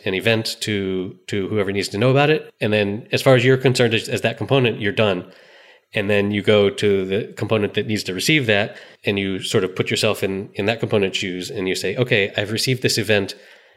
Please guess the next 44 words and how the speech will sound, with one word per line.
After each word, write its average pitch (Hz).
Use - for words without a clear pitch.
What, 123
what 135
does 120
this 127
mean 117
about 107
my 113
state, 98
and 101
who 120
do, 113
who 120
else 110
do 110
I 113
need 113
to 101
tell?" 85
It's 117
very, 135
very 117
interesting. 95
I've 104
introduced 113
it -
to, 98
to 110
my 98
team 98
lately, 92
and, 92
and 95
everyone 110
is 92
really, 98
really 107
enjoying 95
that 92
way 98
of 85
thinking 92
about 90
data 98
flow. 82